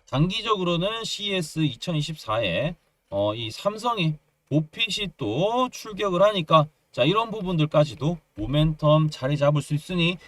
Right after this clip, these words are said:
우리 레인보우 주주분들, 어, 반드시 힘내시고, 떨어질 때 여러분들 오히려 아까 말씀드렸던 패턴대로 잘 가니까 이 패턴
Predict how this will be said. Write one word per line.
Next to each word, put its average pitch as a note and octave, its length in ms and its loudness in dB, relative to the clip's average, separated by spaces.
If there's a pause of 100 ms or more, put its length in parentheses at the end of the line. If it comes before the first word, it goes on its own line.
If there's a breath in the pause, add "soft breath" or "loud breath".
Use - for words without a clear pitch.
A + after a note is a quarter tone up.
(140)
우리 F3+ 240 0
레인보우 A#3 560 2
주주분들, F3 800 0 (220)
어, E3 200 -6
반드시 G3+ 440 -4
힘내시고, G#3+ 680 0 (280 soft breath)
떨어질 C4 460 8
때 E3 240 4 (140)
여러분들 E3 420 2
오히려 F3 680 4 (200)
아까 F3+ 320 4
말씀드렸던 D3+ 840 2
패턴대로 G#3+ 720 2
잘 G2 220 -6
가니까 C3+ 560 0 (240 soft breath)
이 D#3+ 100 -2
패턴 F#3 540 4